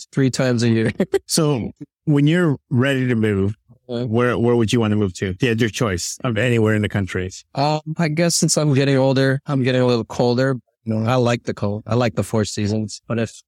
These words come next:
Speaker 1: if it was somewhere warm, which what Shannon wants,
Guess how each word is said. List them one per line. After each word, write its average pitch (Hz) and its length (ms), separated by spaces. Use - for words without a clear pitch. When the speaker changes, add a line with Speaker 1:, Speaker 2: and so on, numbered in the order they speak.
Speaker 1:
if - 60
it 139 60
was 147 140
somewhere 170 380
warm, 143 440
which - 320
what 117 220
Shannon 131 400
wants, 123 580